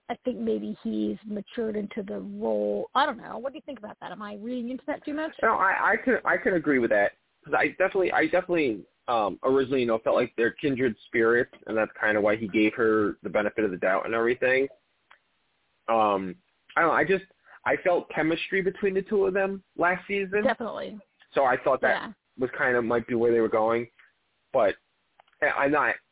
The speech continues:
Speaker 2: you know, I'm not, I'm not sitting there going, "Oh my God, I can't believe he's at a brothel. He should be with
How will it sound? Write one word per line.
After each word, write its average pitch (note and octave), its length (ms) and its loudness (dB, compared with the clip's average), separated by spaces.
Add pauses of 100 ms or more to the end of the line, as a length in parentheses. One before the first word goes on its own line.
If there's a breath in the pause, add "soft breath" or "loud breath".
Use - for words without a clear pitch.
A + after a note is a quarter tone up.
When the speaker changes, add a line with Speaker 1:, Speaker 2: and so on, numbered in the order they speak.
(120)
Speaker 2:
you D3+ 80 0
know, C#3 160 4
I'm B2 160 2
not, C#3+ 280 2
I'm C#3+ 120 0
not C#3+ 160 2 (120)
sitting C#3+ 200 2
there B2 140 2
going, C3+ 280 0
"Oh G#3+ 140 2
my F#3+ 160 2
God, G3+ 260 2
I D3 60 2
can't G3 240 0
believe F#3 180 2
he's E3 240 0
at D#3 80 2
a D3 60 0
brothel. D#3 520 0
He D#3 140 0
should D#3+ 200 -4
be E3+ 120 4
with D#3 240 2